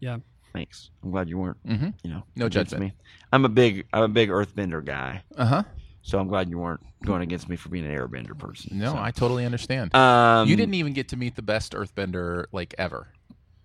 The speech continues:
Speaker 3: which is Toph.
Speaker 2: I know. I watched
Speaker 3: Oh.
Speaker 2: Captain Planet. Do you,
Speaker 3: Oh,
Speaker 2: did you ever
Speaker 3: she's
Speaker 2: watch
Speaker 3: so
Speaker 2: Captain
Speaker 3: good.
Speaker 1: That'd be in the second movie,
Speaker 2: Captain
Speaker 1: actually.
Speaker 2: Planet? You ever see that show?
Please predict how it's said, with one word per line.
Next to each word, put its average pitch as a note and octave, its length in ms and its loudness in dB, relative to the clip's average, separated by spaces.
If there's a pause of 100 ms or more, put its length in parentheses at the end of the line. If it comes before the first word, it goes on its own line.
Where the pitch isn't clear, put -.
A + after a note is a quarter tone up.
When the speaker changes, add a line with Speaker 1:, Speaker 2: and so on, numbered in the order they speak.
(200)
Speaker 3:
which - 120 -4
is F#2+ 140 -4
Toph. - 340 0 (760)
Speaker 2:
I D#3+ 140 8
know. F3 120 10
I F3+ 60 12
watched G#3 240 8
Speaker 3:
Oh. G3 40 2
Speaker 2:
Captain F#3+ 280 6
Planet. F3 640 0
Do C3+ 80 2
you, D#3+ 100 8
Speaker 3:
Oh, B2+ 100 8
Speaker 2:
did C3 100 -2
you F3 80 8
ever F#3 80 10
Speaker 3:
she's - 20 8
Speaker 2:
watch F3 120 10
Speaker 3:
so A#2 80 2
Speaker 2:
Captain F3+ 260 8
Speaker 3:
good. D3 80 0
Speaker 1:
That'd D#3+ 140 6
be E3 100 10
in D#3 60 10
the C#3 80 6
second C3 300 0
movie, B2 220 0
Speaker 2:
Captain D#3 260 6
Speaker 1:
actually. C3 60 0
Speaker 2:
Planet? D#3 380 2
You C3+ 160 2
ever C#3+ 180 4
see C#3+ 120 -6
that D3 140 2
show? D3+ 360 0